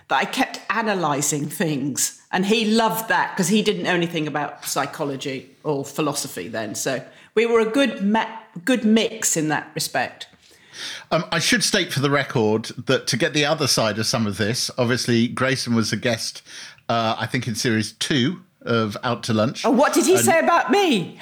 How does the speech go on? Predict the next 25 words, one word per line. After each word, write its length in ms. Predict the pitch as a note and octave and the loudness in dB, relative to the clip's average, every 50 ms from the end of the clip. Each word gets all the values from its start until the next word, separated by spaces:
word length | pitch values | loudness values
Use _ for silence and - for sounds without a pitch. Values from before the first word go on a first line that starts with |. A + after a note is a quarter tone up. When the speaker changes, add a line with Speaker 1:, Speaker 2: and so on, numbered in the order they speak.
| - - | -4 0
Speaker 1:
<laughs> 160 | D4+ D4 D4 - G4 - - - C4 | 0 0 2 0 -2 -2 0 0 2
Speaker 2:
Oh, 80 | G#3 E3+ | 2 2
there 100 | A#3 A3+ | 2 4
was 120 | G#3 F#3+ | 4 2
a 40 | G#3 | 2
bit, 480 | - D3+ B2 A#2 B2 B2 B2+ - - | 2 0 -2 -2 -2 -4 -4 -4 -2
there 120 | - C4 C4 | 0 2 4
was 140 | G#3 D#3 B2 | 4 4 2
a 40 | D3+ | 2
bit 200 | G2+ G#2 A2 - A#2 | 0 0 -2 0 0
in 160 | A#2 A2+ A2+ | 2 2 4
there. 220 | A#2+ C3 G3+ A#3+ - - - - - - G#3+ | 2 2 0 -2 -6 -12 -16 -16 -6 -2 -2
Um, 320 | A3+ - E3+ G3 G#3+ - - | 0 0 0 0 0 0 -2
<laughs> 1400 | D#4 - - - D4+ - - - C#4 - - - C4 - - - - - - _ - - C4 - - - - - - | -4 -2 -2 -2 -4 -2 -2 -6 -6 -4 -6 -6 -8 -8 -8 -12 -18 -20 -20 _ -10 -10 -10 -10 -10 -14 -10 -4 0
oh, 80 | D#3 D#3 B2+ | 2 2 2
what 100 | A2 B2+ | 2 0
have 80 | C3 B2+ | 0 0
you 60 | C#3 | -2
just 180 | C#3 B2 - - | -2 -2 -4 -4
picked 220 | C3+ A2+ - - | -6 -4 -2 -2
up? 220 | A#2 F#2+ E2+ - - - - _ _ _ - | -2 -2 -2 -4 -10 -20 -20 _ _ _ -4
Speaker 1:
It's 160 | B3 C4 - | -2 0 0
something, 880 | - - - - D#4+ D4+ G4 F#4+ - - F#4+ D#4 C#4+ C4+ A3+ - - - - _ _ _ - | 0 0 0 0 0 0 0 -2 -2 -2 0 2 2 0 0 -2 -6 -16 -20 _ _ _ -2
it's 520 | B3 - - - - - - - - - | -2 -2 0 -2 -6 -6 -8 -12 -8 -2
like 200 | A3+ A#3+ G#3+ - | 0 0 0 0